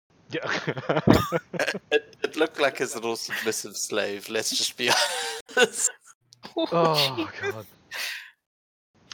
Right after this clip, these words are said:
Speaker 1: That's true. It was in the beginning, too. You had the old archaeologist with Aziz holding the, uh, holding the mirror.
Speaker 2: Aziz lied.
Speaker 1: What do you think, uh, you think Aziz was terrified? Because if he didn't, never mind. We shouldn't talk about this on the podcast.
Speaker 2: <laughs> Dude, crack out,
Speaker 3: We really
Speaker 2: crack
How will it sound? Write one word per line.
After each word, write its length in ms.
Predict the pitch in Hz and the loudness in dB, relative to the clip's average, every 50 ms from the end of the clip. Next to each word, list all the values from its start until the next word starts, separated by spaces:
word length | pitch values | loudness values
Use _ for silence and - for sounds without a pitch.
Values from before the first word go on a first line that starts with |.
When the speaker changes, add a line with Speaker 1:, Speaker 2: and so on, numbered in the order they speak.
| - 220 | -2 2
Speaker 1:
That's 180 | 202 180 - - | 2 2 2 0
true. 160 | - 254 220 | -4 -4 -4
It 140 | 160 165 160 | -4 -2 -2
was 180 | 208 214 - | -2 -4 -4
in 80 | 202 185 | -6 -10
the 60 | 175 | -10
beginning, 360 | 160 170 - 214 214 165 120 | -10 -8 -10 -8 -8 -8 -10
too. 320 | - - 185 180 147 113 107 | -6 -6 -4 -4 -4 -4 -6
You 240 | 113 113 110 120 | -6 -8 -10 -6
had 140 | 123 143 139 | -4 -4 -4
the 80 | 135 123 | -4 -2
old 200 | 131 147 151 147 | -2 -2 0 0
archaeologist 680 | 143 147 - 135 135 143 165 160 123 107 110 107 - | 0 -2 -2 -2 -2 0 0 -2 -4 -6 -10 -12 -10
with 120 | 113 101 104 | -14 -14 -12
Aziz 480 | 98 92 107 143 143 113 107 104 - | -14 -12 -12 -12 -12 -12 -12 -12 -14
holding 380 | - - 123 117 113 123 120 117 | -12 -12 -12 -10 -10 -10 -12 -8
the, 280 | 113 117 113 110 107 107 | -8 -6 -4 -4 -4 -4
uh, 80 | 104 | -4
holding 200 | - 123 123 123 | -6 -6 -4 0
the 160 | 131 156 165 151 | 0 0 0 0
mirror. 120 | 147 160 - 220 202 202 | 0 0 0 -2 -2 -4
Speaker 2:
Aziz 220 | 214 196 156 135 - - - | -6 -8 -10 -10 -10 -10 -6
lied. 640 | - 147 147 151 156 - 208 226 311 330 330 320 320 _ - - - - - - 571 494 - - - - | -4 -2 -2 0 2 4 4 4 4 2 0 -2 -6 _ -14 -18 -8 -6 -4 -4 -4 -6 -8 -10 -18 -14
Speaker 1:
What 80 | - 123 | -12 -10
do 40 | 135 | -8
you 40 | 143 | -6
think, 260 | - 156 151 - - 143 | -6 -6 -8 -4 -2 0
uh, 240 | 135 127 123 120 110 - - _ | 0 0 0 -2 -4 -6 -14 _
you 60 | - - | -16 -14
think 140 | 139 127 | -12 -10
Aziz 320 | 127 107 - 120 135 127 120 | -10 -10 -10 -10 -10 -10 -12
was 80 | 110 | -14
terrified? 520 | - - 131 123 131 - - 143 143 139 123 | -10 -6 -4 -4 -4 -2 0 0 0 0 -2
Because 220 | 113 - 110 98 | -8 -16 -16 -16
if 60 | 101 | -14
he 80 | 98 104 | -16 -12
didn't, 240 | 110 120 113 113 - _ _ _ _ _ _ _ _ _ _ _ _ _ _ _ _ | -12 -12 -12 -14 -20 _ _ _ _ _ _ _ _ _ _ _ _ _ _ _ _
never 200 | - 139 147 135 | -2 -2 0 0
mind. 180 | 127 123 120 127 | -2 -6 -6 -6
We 80 | 151 | -2
shouldn't 240 | 143 180 165 147 135 | -2 -2 -2 -2 -2
talk 160 | 135 123 107 | -2 -2 -2
about 140 | 101 107 - - | -4 -6 -8 -8
this 120 | 104 - - | -10 -10 -12
on 60 | 107 | -12
the 80 | - - | -12 -10
podcast. 300 | - 104 101 - - - - - - | -10 -8 -2 2 4 4 4 4 2
Speaker 2:
<laughs> 240 | - - _ - - | -2 -6 _ 6 10
Dude, 280 | - - 147 - - | 10 10 10 8 4
crack 340 | - - - - 131 - - 135 | 0 0 0 0 -2 0 4 6
out, 60 | 131 | 6
Speaker 3:
We 60 | 147 175 | 8 8
really 320 | 175 175 170 160 156 160 170 | 8 6 6 6 6 4 4
Speaker 2:
crack 100 | 123 | 4